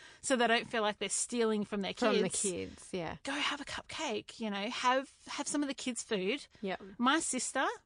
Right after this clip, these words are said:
Speaker 1: shout out to Claire, is, like, the biggest fairy bread fan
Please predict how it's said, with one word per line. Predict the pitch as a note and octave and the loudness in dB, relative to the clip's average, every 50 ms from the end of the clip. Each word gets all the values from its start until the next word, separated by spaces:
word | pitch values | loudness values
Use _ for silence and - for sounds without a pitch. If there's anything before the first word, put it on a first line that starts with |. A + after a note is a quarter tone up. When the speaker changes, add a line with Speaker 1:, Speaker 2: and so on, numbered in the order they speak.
| _ _ _ _ _ _ | _ _ _ _ _ _
Speaker 1:
shout | - - - B3 A#3 | -6 0 2 4 4
out | A3 G3+ - | 4 2 0
to | - A3+ | -2 -6
Claire, | - - - A3 G#3+ G3 F#3 G3 A#3+ C#4 _ - - - - _ _ _ _ | -6 -2 2 2 4 4 2 0 -2 -4 _ -16 -20 -20 -20 _ _ _ _
is, | - C4+ B3 - | -2 -2 0 2
like, | A#3+ G#3+ G#3+ - - | 2 0 0 0 -2
the | B3 | -2
biggest | G3+ - A#3+ A3 A#3 B3+ - - - | 0 0 -2 2 2 0 0 -2 -8
fairy | - - A#3 A3+ A3 G#3 | -2 2 2 4 4 4
bread | G3+ G#3 G3+ G3 | 2 2 0 0
fan | - - G#3+ G#3 G3+ G3+ G3 G3 G3 | -2 -2 -2 -2 0 0 0 -2 -2